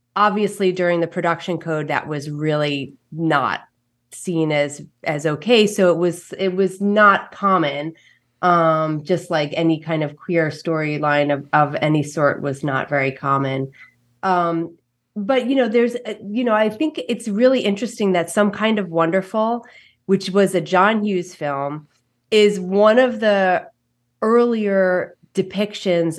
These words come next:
of a gender-bending teen, the character of Watts.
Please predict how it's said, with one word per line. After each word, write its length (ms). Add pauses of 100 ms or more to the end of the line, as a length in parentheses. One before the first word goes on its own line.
(120)
of 160
a 80
gender-bending 960
teen, 680 (520)
the 120
character 460
of 120
Watts. 640